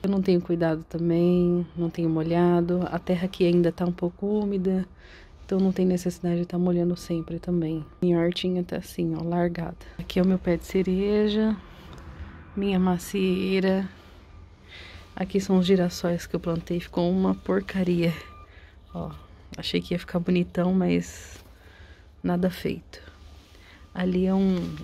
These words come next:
hortelã que nasceu espontâneo e tá que cresce, ó. Tá aqui, como eu já tinha mostrado pra vocês, é cenoura roxa,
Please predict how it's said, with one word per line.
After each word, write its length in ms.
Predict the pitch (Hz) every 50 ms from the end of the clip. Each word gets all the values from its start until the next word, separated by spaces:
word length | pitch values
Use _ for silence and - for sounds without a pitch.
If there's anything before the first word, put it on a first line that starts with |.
| 151
hortelã 720 | 175 180 180 175 - - 180 170 165 160 160 165 180 208 202 - - - - - -
que 140 | - -
nasceu 400 | 175 170 165 165 - - - 175
espontâneo 640 | 175 - - - 175 180 180 175 - 180 175 180 196 196
e 20 |
tá 160 | 190 - 180
que 140 | 180 - 220
cresce, 460 | - - 196 165 - - - - - -
ó. 100 | - - - - - - - - - - - - - - - - - - - - - - - - - - - - - - - - - - - - - - - - - - - -
Tá 80 | - 185
aqui, 240 | 180 175 - 202 196
como 220 | 196 - 196 196
eu 40 | 185
já 120 | 170 190
tinha 400 | 180 - - 180 180 175 170 170 165 165 160 165
mostrado 500 | 170 175 175 - - - 170 165 160 160 -
pra 140 | - 180 180
vocês, 600 | 185 180 - - - 185 196 202 202 190 185 185
é 340 | 180 180 180 175 170 165 160 160 - - - -
cenoura 400 | - - - 180 180 175 165 170
roxa, 580 | 165 - 180 180 180 180 180 - - 240 254